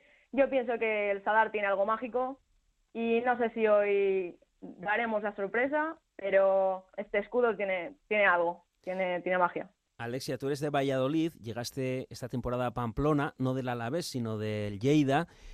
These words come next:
Speaker 2: ¿Qué has encontrado en Pamplona y en Osasuna? ¿Qué destacarías de Osasuna como club?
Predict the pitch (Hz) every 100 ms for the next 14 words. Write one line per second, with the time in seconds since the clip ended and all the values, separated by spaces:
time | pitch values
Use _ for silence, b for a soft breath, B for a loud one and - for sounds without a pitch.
0 | b b b - 170 208 196 190 180 180
1 | 160 160 156 151 147 143 135 131 135 113
2 | 98 107 135 143 156 156 139 127 104 117
3 | 117 113 110 117 - 120 107 110 107 104
4 | 92